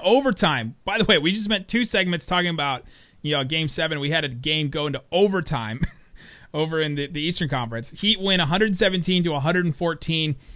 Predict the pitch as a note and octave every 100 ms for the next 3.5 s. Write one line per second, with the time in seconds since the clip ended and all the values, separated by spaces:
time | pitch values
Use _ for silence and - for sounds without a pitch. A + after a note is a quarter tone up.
0 | - - B2 D#3+ F#3+ F#3+ C3+ - - E3+
1 | D#3+ D#3 - - - F#3 G3+ A3 A3+ -
2 | D#3+ D#3+ E3+ E3+ E3+ - F3+ F3 D3+ D3+
3 | - C#3+ D#3 C#3+